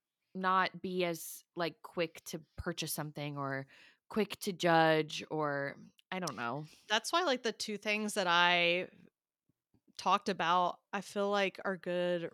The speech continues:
Speaker 2: recs just because they're anticipatory needs. Like,
Speaker 1: Yeah.
Speaker 2: I don't want my child to suffer with the stuffy nose, so I got
Speaker 1: Mm-hmm.
Speaker 2: probably the number one thing that you could use for that. Like,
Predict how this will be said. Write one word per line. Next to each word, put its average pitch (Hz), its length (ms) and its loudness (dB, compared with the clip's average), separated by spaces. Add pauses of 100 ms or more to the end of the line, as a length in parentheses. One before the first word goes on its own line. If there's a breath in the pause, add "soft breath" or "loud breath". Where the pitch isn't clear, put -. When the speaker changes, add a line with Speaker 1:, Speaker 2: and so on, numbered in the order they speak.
Speaker 2:
recs 170 380 -2
just - 280 -4
because 165 600 -4 (440 soft breath)
they're 202 340 4
anticipatory 190 1000 -2
needs. 156 600 -8
Like, 170 340 0 (440 soft breath)
Speaker 1:
Yeah. 165 200 -2
Speaker 2:
I 196 160 6
don't 247 240 4
want 214 180 4
my 185 140 2
child 190 320 0
to 180 60 -4
suffer 180 320 -4
with 180 140 -6
the 175 100 -6
stuffy 175 320 -6
nose, 180 240 -4
so 185 100 -2
I 175 120 -2
got 170 400 4 (800)
Speaker 1:
Mm-hmm. 160 340 -4
Speaker 2:
probably 196 220 6
the 220 120 2
number 190 260 4
one 180 240 2
thing 190 260 0
that 175 120 2
you 165 100 -2
could 165 160 -8
use 170 260 -6
for 156 140 -10
that. 98 240 -6
Like, 180 240 -6